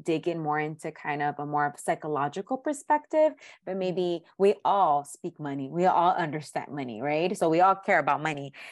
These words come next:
Speaker 1: So maybe that could be a, a way of listening to, to how maybe money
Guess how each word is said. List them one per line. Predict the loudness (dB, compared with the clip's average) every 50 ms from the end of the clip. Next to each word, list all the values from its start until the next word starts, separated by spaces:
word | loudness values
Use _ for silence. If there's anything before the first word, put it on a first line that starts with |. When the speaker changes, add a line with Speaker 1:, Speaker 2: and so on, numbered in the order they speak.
| -20 _
Speaker 1:
So | -2 0 2
maybe | 2 4 4 4
that | 4 4 2 0
could | -4 -4 -2 -2
be | 0 0 0
a, | 0 0 0 0 2 0 0 -2 -4 -6
a | -6 -4 -4
way | -6 -4 -4 -2 0 2 2 2 2 0 -2 -4 -8 -14 -20 -20 -20 -20 _ _ _
of | -2 0 0 0 -2 -4 -4
listening | -4 -4 -4 -4 -6 -8 -8 -6 -6 -8 -8 -10 -10 -12 -10
to, | -6 -6 -4 -4 -4 -4 -4 -4 -6 -8 -12 _ _ _ _ _ _ _ -6
to | -6 -2
how | 2 2 2 4 2
maybe | 0 -2 -2 -4 -4 -6
money | -6 -6 -4 -2 -2 -2 -2 -2 -4 -6 -8 -12